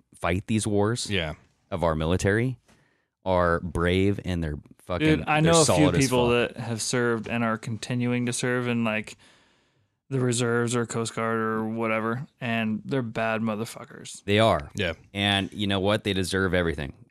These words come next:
Speaker 2: Well,
Speaker 1: I,
Speaker 2: it's,
Speaker 1: I have
Speaker 2: it's
Speaker 1: said, I've said this many times that I think that the people that sign up for the military
Speaker 2: Yeah.
Speaker 1: and they go and they fight, they should get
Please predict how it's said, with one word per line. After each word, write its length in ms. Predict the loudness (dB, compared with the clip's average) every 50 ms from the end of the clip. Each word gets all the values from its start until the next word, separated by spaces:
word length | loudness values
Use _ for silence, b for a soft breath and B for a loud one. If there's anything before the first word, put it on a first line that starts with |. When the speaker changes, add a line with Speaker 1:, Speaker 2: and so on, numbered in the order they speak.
| -6 0
Speaker 2:
Well, 220 | 4 4 6 6 6
Speaker 1:
I, 40 |
Speaker 2:
it's, 80 | 4 4
Speaker 1:
I 20 | 6 4
have 80 | 4 4
Speaker 2:
it's 120 | 2 2
Speaker 1:
said, 320 | 4 4 4 4 2 0 -4 -12 -18 -20 -20 _ -4
I've 200 | -2 -2 0 2
said 240 | 2 2 2 4 4
this 400 | 2 2 2 0 -2 -4 -6 -8 -10 -10 -10 -12 -14 _
many 300 | -6 -2 0 0 2 2
times 400 | 2 0 0 0 0 -4 -6 -6 -4
that 100 | -2 0
I 120 | 0 -2
think 300 | -2 -2 -4 -4 -4 -2
that 300 | -2 -2 -2 -2 -4 -8
the 120 | -8 -6 -2
people 320 | -2 -2 0 0 0 0
that 220 | 0 0 0 0
sign 260 | -2 -2 -2 0 0 -2
up 100 | -4 -6 -10 -18 _ -14
for 160 | -8 -6 -4
the 80 | -2 0
military 560 | 0 0 0 2 2 2 2 2 2 0 -2
Speaker 2:
Yeah. 120 | -2 -2 0
Speaker 1:
and 100 | 0 2
they 100 | 0 0
go 220 | 0 0 0 0
and 100 | 0 -2
they 60 | -4
fight, 400 | -4 -2 0 0 2 0 0 -4 _ b b b b b b b b b b b _ _
they 100 | -4 -4
should 220 | -4 -2 -4 -4 -2
get 280 | -2 -2 -2 -2 -4